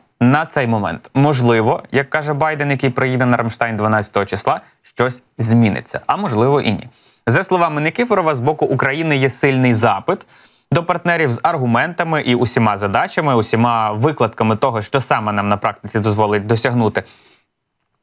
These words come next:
цей дозвіл. Це, м,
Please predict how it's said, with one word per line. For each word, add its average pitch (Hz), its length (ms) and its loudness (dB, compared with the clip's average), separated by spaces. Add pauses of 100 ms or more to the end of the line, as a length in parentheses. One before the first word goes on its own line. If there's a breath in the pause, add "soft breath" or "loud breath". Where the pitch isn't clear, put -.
(220)
цей 131 200 -2
дозвіл. 175 440 0 (280 loud breath)
Це, 185 360 -2 (180)
м, 117 640 2